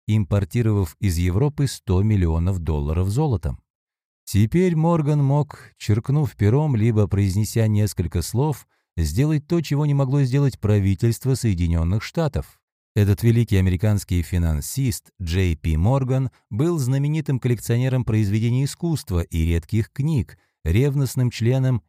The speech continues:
епископальной церкви и убеждённым антисемитом. Он также прославился своей филантропической деятельностью. Миссис Хантингтон владела картиной до своей кончины,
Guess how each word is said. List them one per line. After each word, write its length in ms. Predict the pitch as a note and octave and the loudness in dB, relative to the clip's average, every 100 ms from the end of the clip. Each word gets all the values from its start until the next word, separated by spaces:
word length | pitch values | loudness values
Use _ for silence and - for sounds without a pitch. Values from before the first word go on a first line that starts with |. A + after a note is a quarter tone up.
| - | -6
епископальной 960 | F2+ F#2 A2+ G#2+ G#2+ G#2 A#2 G#2+ G2 | -2 0 0 -2 -2 0 0 2 0
церкви 580 | E2 - C3+ C#3 C3+ C#3 | 0 0 0 0 -2 -2
и 200 | - G#2 G#2+ | -2 -4 -2
убеждённым 920 | F#2+ F2+ D#2+ D2 E2+ E2+ F2 G2+ G#2+ | -2 0 -2 -2 -2 0 0 -2 -4
антисемитом. 840 | - E2+ D#2+ F2 A#2+ D3+ C#3 C2 - _ _ _ _ A2 | -4 -4 -4 -4 -2 -2 -4 -6 -8 _ _ _ _ 0
Он 180 | A#2 | 2
также 300 | B2+ F3+ D#3+ | 2 -2 -2
прославился 640 | D#3 E3 - E3 D#3 C#3+ C#3+ | -2 -2 -2 -4 -4 -4 -6
своей 520 | C#3 C#3+ D3+ C#3+ - _ | -2 -2 0 -2 -6 _
филантропической 1120 | - A2+ A2+ G2+ F#2 F#2 D2+ D#2+ E2 D#2+ A2+ A#2 | -4 0 0 0 0 -2 -2 -4 -4 -2 -2 0
деятельностью. 840 | C#3+ D3+ - D2+ C#2+ - C2+ - _ _ _ _ _ | 0 -2 -2 -4 -6 -6 -10 -10 _ _ _ _ _
Миссис 540 | D#2+ F2+ - D#2+ - - _ | 0 0 0 -4 -6 -16 _
Хантингтон 720 | A2+ C#3+ C3+ F2 - D#2+ D2 - _ _ | -2 -2 -2 -4 -4 -4 -6 -8 _ _
владела 540 | D#2+ A2+ C#3 F#3 F3 | 0 0 2 0 -2
картиной 560 | D3+ C#3+ C3 D3 D3+ C#3+ | -2 -2 -2 -2 -2 0
до 120 | A2 | -2
своей 360 | G2 G#2 G2 F2 | -2 -2 0 -2
кончины, 840 | E2+ E2+ E2 C#3 D#3 D3+ D3 C3+ | -2 -2 -4 -4 -2 -2 -2 -4